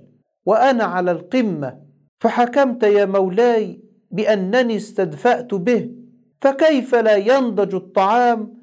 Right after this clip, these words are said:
وليس بينه وبين النار غير أمتار؟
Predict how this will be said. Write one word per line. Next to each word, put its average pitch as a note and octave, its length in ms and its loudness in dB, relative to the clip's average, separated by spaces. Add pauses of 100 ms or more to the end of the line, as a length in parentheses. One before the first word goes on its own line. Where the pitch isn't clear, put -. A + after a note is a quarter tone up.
(340)
وليس B3 460 2
بينه G#3 580 0
وبين G3+ 600 0
النار A3 680 -2 (160)
غير A3+ 600 2
أمتار؟ F#3+ 640 2